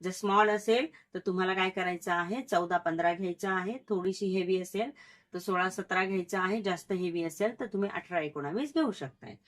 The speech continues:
आता इथे मी काय करणार आहे, अ, सोळा इंच घेणार आहे ना, तर पाच इंच मी वरती सोडून देणार. हे बघा, इथे मी पाच इंच वरती सोडून आणि मग इथे सोळा इंच माप घेणार आहे.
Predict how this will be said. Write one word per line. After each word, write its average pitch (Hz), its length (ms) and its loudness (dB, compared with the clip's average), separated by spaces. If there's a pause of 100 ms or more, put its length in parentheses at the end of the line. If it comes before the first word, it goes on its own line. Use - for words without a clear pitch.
(260)
आता 180 140 2
इथे 208 240 4
मी 220 100 4
काय 202 180 4
करणार 202 320 0
आहे, 196 280 2 (560)
अ, 165 220 0
सोळा 220 320 6
इंच 202 220 0
घेणार 190 320 0
आहे 185 220 0
ना, 240 200 -2
तर - 60 -6
पाच 196 340 4
इंच 202 200 -2
मी 220 140 2
वरती 175 320 0
सोडून 143 340 -2
देणार. 127 220 -10 (1080)
हे 175 60 -2
बघा, 147 140 -2
इथे 147 200 -6
मी 160 80 -6
पाच 151 280 -14
इंच 151 200 -6
वरती 147 420 -4 (320)
सोडून 196 380 0 (100)
आणि 170 160 0
मग 170 180 -2
इथे 160 180 -6
सोळा 156 300 0
इंच 139 280 -4
माप 175 340 -2
घेणार 135 240 -4
आहे. - 140 -18